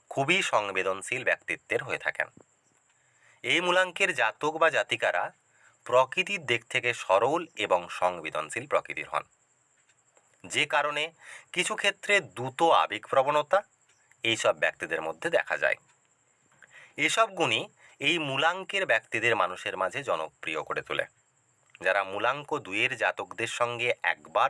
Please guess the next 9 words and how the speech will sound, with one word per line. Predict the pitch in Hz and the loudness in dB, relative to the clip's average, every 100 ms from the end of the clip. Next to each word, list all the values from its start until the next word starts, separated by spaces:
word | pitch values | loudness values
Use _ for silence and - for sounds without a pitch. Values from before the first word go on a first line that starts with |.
| - | 0
সম্পর্কে | 117 98 95 92 90 | -6 -4 -6 -4 -2
আবদ্ধ | 78 80 - 71 71 | -2 -6 -12 -10 0
হন, | 85 110 - _ _ _ _ - - - | 0 0 -6 _ _ _ _ -20 -14 -2
তারা | 139 165 - | 0 0 2
কখনোই | 139 - - 170 151 82 - _ _ _ - 117 | 2 4 0 2 2 -2 -10 _ _ _ -12 0
এই | 127 127 | 2 4
ব্যক্তিদের | 107 - 110 110 117 - | 2 0 -2 -2 -2 -2
কাছ | 87 - | -2 -4
থেকে | - 95 | -8 -6